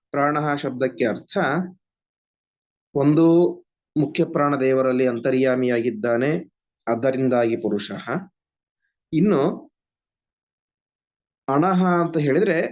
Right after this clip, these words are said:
ಕರ್ಮಗಳು ಅಂತ, ಅನಚೇಷ್ಟಾಯಾಮ್ ಎಂಬುದಾಗಿ ಧಾತು,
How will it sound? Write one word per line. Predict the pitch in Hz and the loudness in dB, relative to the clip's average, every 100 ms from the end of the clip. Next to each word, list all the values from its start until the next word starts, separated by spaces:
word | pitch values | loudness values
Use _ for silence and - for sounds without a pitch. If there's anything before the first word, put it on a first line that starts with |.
| - - | -10 -4
ಕರ್ಮಗಳು | 165 170 170 139 107 110 | 0 2 2 2 -2 -4
ಅಂತ, | - - - _ _ _ _ | -6 -8 -10 _ _ _ _
ಅನಚೇಷ್ಟಾಯಾಮ್ | 139 160 165 151 143 - 151 143 135 135 | 0 0 0 -2 -2 -2 0 2 0 -2
ಎಂಬುದಾಗಿ | 123 117 110 113 143 | -4 -2 -4 -4 -4
ಧಾತು, | 127 117 - - | -4 -4 -4 -8